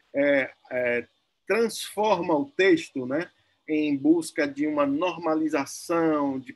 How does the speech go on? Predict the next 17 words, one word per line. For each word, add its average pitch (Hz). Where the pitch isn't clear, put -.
práticas 139
de 131
pontuação 139
ou 131
de 135
grafia, 139
enfim, 151
há 160
vários 165
critérios 165
<laughs> -
para 151
se -
entender 160
uma 147
edição 143
interpretativa. 143